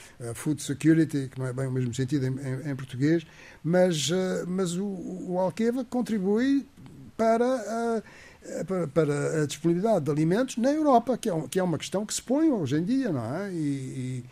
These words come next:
e, e, portanto, a-, acho que é uma, um empreendimento muito,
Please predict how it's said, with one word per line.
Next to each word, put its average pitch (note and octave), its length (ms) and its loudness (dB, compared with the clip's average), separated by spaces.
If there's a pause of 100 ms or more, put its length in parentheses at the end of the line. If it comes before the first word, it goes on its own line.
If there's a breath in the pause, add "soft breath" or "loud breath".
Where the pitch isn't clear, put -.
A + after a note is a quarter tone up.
(380 loud breath)
e, - 40 -6
e, A2+ 40 -4
portanto, D3+ 680 -6
a-, E3 260 -6
acho C3+ 160 -6
que - 80 -8
é C3+ 40 0
uma, D#3 400 -6
um D3+ 320 -2
empreendimento C#3 640 -2
muito, C3+ 840 -2